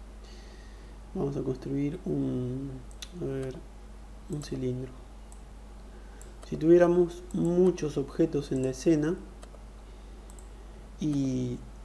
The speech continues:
y tuviéramos que aplicárselo a todos los objetos, puede llegar a ser medio engorroso. Eh, así que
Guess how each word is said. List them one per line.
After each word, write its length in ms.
y 80
tuviéramos 460
que 80
aplicárselo 840
a 200
todos 300
los 300
objetos, 840
puede 180
llegar 200
a 40
ser 160
medio 300
engorroso. 680
Eh, 420
así 260
que 360